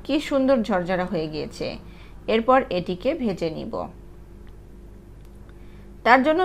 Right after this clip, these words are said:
চুলায় একটি কড়াই বসিয়ে দুই টেবিল চামচ ঘি দিয়ে দিব।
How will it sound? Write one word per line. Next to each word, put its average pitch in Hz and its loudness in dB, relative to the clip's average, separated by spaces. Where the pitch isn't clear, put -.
চুলায় 294 6
একটি 285 -2
কড়াই 208 8
বসিয়ে 175 -2
দুই 277 4
টেবিল 254 6
চামচ 185 2
ঘি 220 2
দিয়ে 160 2
দিব। 156 -6